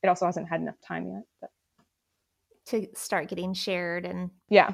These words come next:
Speaker 1: See, I'm trying to follow
Speaker 2: sharing
Speaker 1: rules.
Speaker 2: and
Speaker 1: I'm trying to listen. <laughs>
Speaker 2: <laughs> Well,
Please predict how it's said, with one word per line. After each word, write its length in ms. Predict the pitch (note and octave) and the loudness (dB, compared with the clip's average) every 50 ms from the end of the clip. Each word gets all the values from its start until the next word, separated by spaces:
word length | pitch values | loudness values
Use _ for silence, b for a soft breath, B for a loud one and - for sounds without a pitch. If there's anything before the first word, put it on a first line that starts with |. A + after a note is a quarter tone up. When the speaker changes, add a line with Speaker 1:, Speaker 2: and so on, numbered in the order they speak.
| - - | -4 -10
Speaker 1:
See, 140 | - - C#4+ | 2 4 6
I'm 80 | C#4 D#4 | 6 10
trying 180 | - E4+ A4 | 10 10 10
to 60 | B4 G#4+ | 12 12
follow 220 | - B3+ A3 G#3+ | 12 12 12 12
Speaker 2:
sharing 180 | G3 F#3 F#3 F3+ | 12 10 8 8
Speaker 1:
rules. 260 | F3+ G#3 A#3+ G3+ G#3 | 8 8 8 6 2
Speaker 2:
and 80 | - | -2
Speaker 1:
I'm 140 | - - C4+ | 2 2 4
trying 180 | - - F4+ G4 | 4 6 6 6
to 60 | C#4 | 6
listen. 320 | G3 F3 - - B3+ C#4+ - - | 6 4 4 2 0 -2 0 2
<laughs> 800 | - F4 - - - - - - - - - - - - - _ | 4 4 4 2 -2 -12 -18 -20 -20 -20 -20 -20 -20 -20 -4 _
Speaker 2:
<laughs> 60 | - G4 G4+ - - D4 - - - - - - - - - - - _ _ _ - _ - _ _ _ _ - - - - - - - _ _ _ _ _ _ B B G#5+ A5 C6 A#5+ A5 C#5 C5+ A4+ A4+ A4 A4+ A4+ | 2 2 4 4 2 2 2 2 -2 -2 -2 -4 -4 -6 -6 -10 -20 _ _ _ -20 _ -20 _ _ _ _ -20 -20 -20 -20 -20 -20 -20 _ _ _ _ _ _ B B 2 4 4 4 4 6 8 10 10 8 8 6
Well, 460 | C4 A#3+ A#3 A#3 A3+ A3+ C4+ C#4 | 8 8 10 8 8 6 4 0